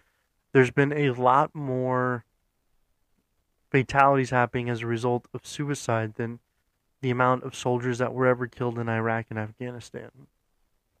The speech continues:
And really goes to show that a lot of this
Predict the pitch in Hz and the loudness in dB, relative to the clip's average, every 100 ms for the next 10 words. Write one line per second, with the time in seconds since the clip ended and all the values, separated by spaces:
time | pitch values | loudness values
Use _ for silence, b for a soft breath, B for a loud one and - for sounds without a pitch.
0 | _ 147 139 135 123 _ _ _ _ _ | _ -2 0 0 -4 _ _ _ _ _
1 | - 147 165 151 147 131 - 156 131 120 | -4 2 6 6 4 2 2 2 4 4
2 | 120 127 135 131 139 - - | 6 6 6 4 2 0 -12